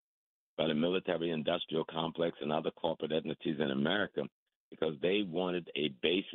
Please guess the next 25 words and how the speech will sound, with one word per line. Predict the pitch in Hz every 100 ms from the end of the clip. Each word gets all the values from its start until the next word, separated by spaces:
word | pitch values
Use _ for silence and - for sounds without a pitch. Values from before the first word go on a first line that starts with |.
| -
in | 78
the | 71
Middle | 80 85 92
East. | 90 -
So | 67 67 -
Israel | 90 117 95 78 - _ _ _ _ _ _ -
really | 73 92 107 78 -
is | 95 92 76 -
the | -
fifty-first | - - 85 - 87 82 -
state | - 85 82
of | 71
the | 73
United | 82 82 80 73 - -
States | 73 69 - - - _ _ _ _ _ _ _
that | 76 76
was | 76 -
placed | 98 98 98
in | 90 82
the | 73
Middle | 80 80 78
East | 73 - - - _ _ _ _ _ -
by | 78 80
the | 76
Americans, | 73 78 78 78 73 76